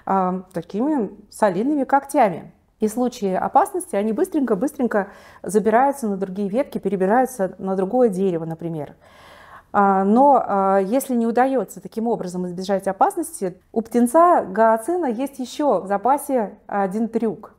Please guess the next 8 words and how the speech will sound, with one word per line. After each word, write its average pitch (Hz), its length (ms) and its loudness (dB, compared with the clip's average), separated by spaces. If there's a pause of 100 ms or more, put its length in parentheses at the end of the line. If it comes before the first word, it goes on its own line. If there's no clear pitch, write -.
(400)
В - 100 -20
случае, 247 580 2
если 226 800 0
не 220 100 -2
удалось 220 520 2 (140)
спрятаться 208 600 -2
от 185 100 -6
опасности, 233 840 -4